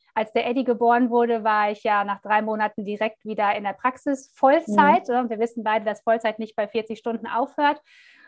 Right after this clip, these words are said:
Speaker 1: Und, ähm, da war mein Mann dann drei, äh, die letzten elf Monate zu Hause und hat halt die Elternzeit genommen, was
Speaker 2: Mhm.
Speaker 1: mega cool war. Und bei Johann hatte ich's halt einfach wirklich, da war ich sechs Monate nur zu Hause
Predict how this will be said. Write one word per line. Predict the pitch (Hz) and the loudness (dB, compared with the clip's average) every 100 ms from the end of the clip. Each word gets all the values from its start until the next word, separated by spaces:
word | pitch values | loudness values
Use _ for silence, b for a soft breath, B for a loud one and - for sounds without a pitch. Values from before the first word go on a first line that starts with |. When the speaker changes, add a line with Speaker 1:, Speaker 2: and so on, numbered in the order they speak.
| b | b
Speaker 1:
Und, | - 233 233 233 226 - | 4 6 8 4 0 -2
ähm, | 220 220 214 214 214 - _ _ _ | -2 -2 -4 -8 -10 -16 _ _ _
da | 220 214 | 4 6
war | |
mein | 220 214 214 | 4 2 2
Mann | 277 339 | 2 4
dann | 302 294 285 | 4 4 2
drei, | 254 269 | 0 0
äh, | 254 262 262 | 0 -2 -2
die | 254 247 | -2 -2
letzten | 240 262 - | -4 -6 -6
elf | 254 254 262 | -2 -2 0
Monate | 269 262 254 | 0 -2 -4
zu | - 233 | -8 0
Hause | 254 262 254 | 2 2 0
und | 233 233 | -2 -2
hat | 233 | -2
halt | 240 233 | -2 -2
die | |
Elternzeit | 233 247 254 254 247 240 | -4 -2 -4 0 0 0
genommen, | 254 240 240 226 | -2 -2 0 0
was | 233 | 0
Speaker 2:
Mhm. | 294 233 | -2 -6
Speaker 1:
mega | 247 240 240 - | -4 -4 -4 -4
cool | 277 269 | -2 0
war. | 254 247 254 b b - | 2 2 -2 b b -4
Und | 233 | 2
bei | 226 | 4
Johann | 220 262 247 | 8 8 8
hatte | 233 | 2
ich's | 220 | -2
halt | 226 | -2
einfach | 214 214 | -2 -4
wirklich, | 226 220 208 | -4 -4 -2
da | 202 | 0
war | 202 | 0
ich | 202 | 0
sechs | 202 202 | -4 -4
Monate | 214 208 202 | -4 -4 -4
nur | 202 202 247 269 | -6 0 0 2
zu | 269 233 | 0 4
Hause | 247 262 247 254 | 6 6 2 -2